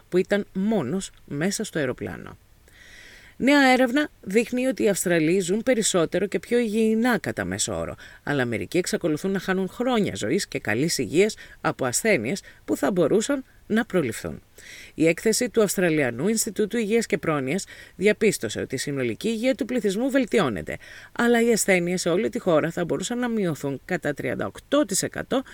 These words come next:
εάν οι πολίτες αντιμετώπιζαν το κάπνισμα, την κακή διατροφή, τα προβλήματα αρτηριακής πίεσης και την κατανάλωση αλκοόλ. Στην Αϊτή, ο επιβεβαιωμένος αριθμός νεκρών από το σεισμό επτά κόμμα δύο βαθμών της κλίμακας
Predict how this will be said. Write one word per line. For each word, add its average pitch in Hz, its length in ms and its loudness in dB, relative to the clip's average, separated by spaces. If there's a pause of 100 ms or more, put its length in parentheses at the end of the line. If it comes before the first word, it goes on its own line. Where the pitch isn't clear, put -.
(400)
εάν 262 280 2
οι 311 60 2
πολίτες 220 600 2
αντιμετώπιζαν 196 1120 0
το 131 120 -6
κάπνισμα, 127 640 -6 (160)
την 135 220 0
κακή 95 360 -4
διατροφή, 208 560 -2 (280)
τα 175 120 0
προβλήματα 175 720 0
αρτηριακής 131 760 -4
πίεσης 214 380 0 (280)
και 320 140 2
την 254 160 -4
κατανάλωση 151 800 -2 (120)
αλκοόλ. 104 520 -6 (840)
Στην 294 220 6
Αϊτή, 214 540 4 (180)
ο 214 160 4
επιβεβαιωμένος 196 1200 2
αριθμός 214 600 0
νεκρών 196 480 0
από 160 320 -2
το 170 140 -2
σεισμό 180 440 -2
επτά 190 320 -2
κόμμα 208 460 -2
δύο 175 380 2
βαθμών 113 380 -6
της 135 160 -10
κλίμακας 160 500 -2